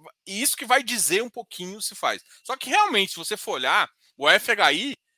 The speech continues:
o preço tava noventa e seis e a cota tava noventa e oito, noventa e nove. Então, você tinha um ágio ali pra galera queimar. O DEVA tá noventa e nove e trinta e cinco a oferta. Só confirmar aqui.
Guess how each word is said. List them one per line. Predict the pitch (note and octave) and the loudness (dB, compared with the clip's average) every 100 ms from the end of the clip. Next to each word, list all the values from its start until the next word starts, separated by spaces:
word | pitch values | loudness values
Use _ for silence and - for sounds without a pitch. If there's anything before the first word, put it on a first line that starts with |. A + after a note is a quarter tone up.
| _ _ _ | _ _ _
o | C3 | -6
preço | D#3 F3+ | 2 4
tava | G3 F3 | 4 2
noventa | E3+ F3+ | 0 -2
e | F3+ | -2
seis | - F3 A3+ B3+ | -2 -2 -2 -4
e | B3+ | -2
a | B3 | -4
cota | - G3+ - | -2 -6 -4
tava | G#3+ A3 | -6 -4
noventa | A3+ G3 C4+ - | -6 -6 -8 -8
e | C4+ | -10
oito, | F3 G#3 B3 | -6 -8 -6
noventa | A#3 A#3+ D4 | -10 -10 -10
e | |
nove. | C4+ D#3 A2+ F2+ _ _ _ _ _ | -6 -2 -4 -6 _ _ _ _ _
Então, | - D#3 | -10 -6
você | F3+ | -6
tinha | - D#3 A#3+ | -4 -4 -2
um | D#4+ | 0
ágio | D#3+ D#3 F#3 F#3 | 2 4 2 0
ali | D#3+ C3+ | -4 -4
pra | D3+ G3 _ _ _ | -8 -8 _ _ _
galera | D3+ D#3 D3 D#3+ | 2 4 4 2
queimar. | A#3 C4 C#3+ G2 _ _ _ _ | -4 -2 -2 -2 _ _ _ _
O | F3+ | -14
DEVA | C#3 C#3 G#3+ A#3+ - | 2 6 6 6 0
tá | - C#3+ | 0 0
noventa | D3+ G3 | 0 -4
e | A3+ | -2
nove | F3+ D#3 | -2 -4
e | |
trinta | - D#3+ E3+ | -8 -8 -4
e | |
cinco | D#3 - F3+ C#4+ B3+ | -2 -2 -2 -6 -4
a | |
oferta. | F#3 - C#3 C#3+ - _ _ _ _ _ _ | -4 0 2 2 2 _ _ _ _ _ _
Só | G#2 | -20
confirmar | _ - A2+ G#2+ G2+ | _ -18 -12 -8 -8
aqui. | - G2+ | -10 -20